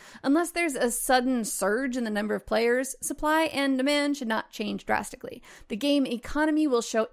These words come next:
increased activity at first, and I think players will jump from world to,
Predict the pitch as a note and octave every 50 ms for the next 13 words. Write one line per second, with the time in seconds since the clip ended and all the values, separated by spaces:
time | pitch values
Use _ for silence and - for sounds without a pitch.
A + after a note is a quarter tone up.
0 | _ - G4 G4 F#4+ - - E4+ D4+ - - A3+ - - - G#3+ G3+ G#3 G#3 -
1 | - - C4+ B3+ C4+ C#4 - - - A#3 G#3 G#3 G#3 G#3+ G#3 G3+ - - A#3 A3
2 | A3 G#3+ G3 - G#3+ F#3+ G3 G3+ - F4+ F4 F4 - - - - G#3+ G#3 G#3+ C#4
3 | C#4+ C4+ B3 A#3 G3+ - - G3